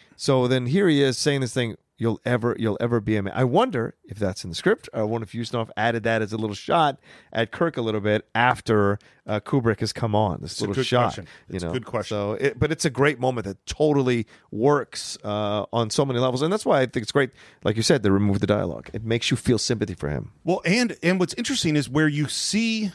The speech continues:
Speaker 2: normally we think of what makes a character is the active choices they do, the
Speaker 1: Yes.
Speaker 2: things they do, and particularly a hero, he must do heroic things.
Speaker 1: Right.
Speaker 2: And what have we, what we've actually seen, other than the biting the ankle, is what we've actually seen is Spartacus's restraint.
Speaker 1: Yes.
Speaker 2: We've seen him choose not to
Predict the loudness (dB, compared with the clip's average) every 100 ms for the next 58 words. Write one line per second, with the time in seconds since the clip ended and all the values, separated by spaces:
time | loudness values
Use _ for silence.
0 | 0 2 4 4 2 2 0 -2 -2 0
1 | 0 -2 0 0 0 0 0 -2 -6 -2
2 | -2 0 -2 -2 -4 0 -2 0 -4 -2
3 | -4 -2 -4 -2 -2 -2 0 2 2 0
4 | 0 0 2 0 0 -4 -2 -2 0 0
5 | 0 0 2 4 4 2 0 0 -4 -4
6 | -2 0 -2 -2 -6 -6 -8 -6 -4 -2
7 | -2 0 0 0 -2 0 2 2 2 2
8 | 0 0 -2 0 0 -2 0 0 0 0
9 | 2 2 2 0 0 -2 -2 -4 -6 -6
10 | -4 0 0 0 2 2 2 -2 0 -2
11 | -2 0 0 -2 -6 -6 -8 -8 -6 -4
12 | -4 -6 -4 2 2 0 -6 -10 -2 0
13 | 2 2 4 4 2 2 0 0 0 2
14 | 0 0 -6